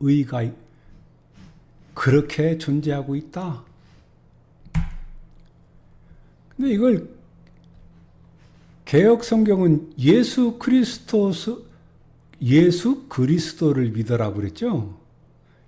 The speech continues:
예수 그리스도를 믿음으로라고 이렇게 번역을 해놨는데, 이 바로 소유격,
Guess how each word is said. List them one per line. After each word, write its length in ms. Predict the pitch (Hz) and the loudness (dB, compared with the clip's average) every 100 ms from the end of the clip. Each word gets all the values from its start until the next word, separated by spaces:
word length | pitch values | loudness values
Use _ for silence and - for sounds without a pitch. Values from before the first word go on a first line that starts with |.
| _ 147 | _ 2
예수 280 | 165 - | 2 0
그리스도를 880 | - 165 202 - 190 165 175 233 233 - - - _ | 0 2 2 -2 0 4 4 4 0 -12 -20 -20 _
믿음으로라고 1000 | 127 170 214 190 165 151 139 131 113 113 | 0 0 2 2 2 2 0 -2 -4 -6
이렇게 280 | 110 - 110 | -6 -8 -6
번역을 460 | 127 131 120 110 | -4 -2 -2 -4
해놨는데, 720 | 120 139 120 107 117 143 107 - - - - - - - - _ - | -4 -4 -6 -4 -2 -2 -2 -8 -20 -20 -20 -20 -20 -20 -20 _ -6
이 280 | 175 202 190 | -2 -2 -2
바로 280 | - 147 131 | -4 -2 -2
소유격, 800 | - 240 233 214 - 123 - | -2 0 0 -2 -6 -6 -8